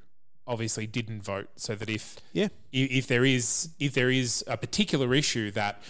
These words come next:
Speaker 1: perhaps has majority backing, but your rep-, elected representative has decided to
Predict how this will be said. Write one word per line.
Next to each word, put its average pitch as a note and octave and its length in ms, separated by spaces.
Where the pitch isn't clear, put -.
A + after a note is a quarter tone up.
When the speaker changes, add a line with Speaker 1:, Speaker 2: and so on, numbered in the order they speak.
Speaker 1:
perhaps B2 440
has D3 240
majority A#2 440
backing, A2+ 500
but A2 300
your A2+ 280
rep-, A#2 280
elected A2+ 480
representative G#2+ 640
has A#2 200
decided G#2+ 480
to A2 240